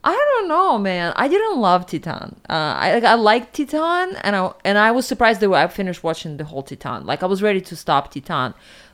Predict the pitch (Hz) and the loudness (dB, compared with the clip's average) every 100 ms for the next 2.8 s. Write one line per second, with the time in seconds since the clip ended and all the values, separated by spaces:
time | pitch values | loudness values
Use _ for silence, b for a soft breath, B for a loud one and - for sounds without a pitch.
0 | - 165 151 147 135 95 151 151 139 127 | 0 4 6 4 4 0 0 0 0 -2
1 | 147 170 180 175 180 160 160 151 143 151 | -2 4 4 4 -6 -2 -2 -2 -6 -4
2 | 156 196 285 285 240 202 196 185 | -4 -2 -2 0 0 2 0 -2